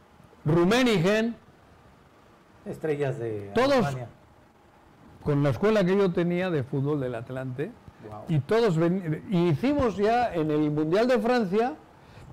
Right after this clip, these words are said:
Speaker 1: hicimos el, con Danone,
Speaker 2: Ujú.
Speaker 1: pero desde, con Mario Chávez Mayer,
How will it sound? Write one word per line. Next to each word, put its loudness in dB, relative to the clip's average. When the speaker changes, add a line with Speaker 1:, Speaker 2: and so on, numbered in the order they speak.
Speaker 1:
hicimos 2
el, 4
con -4
Danone, 0
Speaker 2:
Ujú. -10
Speaker 1:
pero 2
desde, 2
con -2
Mario 2
Chávez 0
Mayer, -2